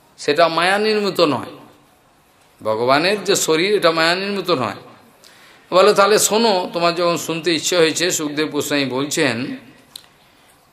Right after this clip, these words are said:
যে ভগবান, আগেও বলা হয়েছে, ভগবান বিভিন্ন প্রজাতিতে জন্মগ্রহণ করে প্রমাণ করেন যে আমি তোমাদেরও মধ্যে কৃপা সঞ্চার করতে পারি।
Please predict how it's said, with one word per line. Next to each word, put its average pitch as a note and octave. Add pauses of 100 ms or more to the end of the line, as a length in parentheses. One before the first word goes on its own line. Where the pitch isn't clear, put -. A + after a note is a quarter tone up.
যে F#3 (2500)
ভগবান, G3 (640)
আগেও E3+
বলা F3
হয়েছে, F3
ভগবান E3
বিভিন্ন E3 (1160)
প্রজাতিতে D#3+
জন্মগ্রহণ D#3
করে D#3
প্রমাণ D3
করেন C#3+
যে D3
আমি C#3
তোমাদেরও D3+ (920)
মধ্যে C#3
কৃপা C3+
সঞ্চার B2
করতে B2
পারি। G#2+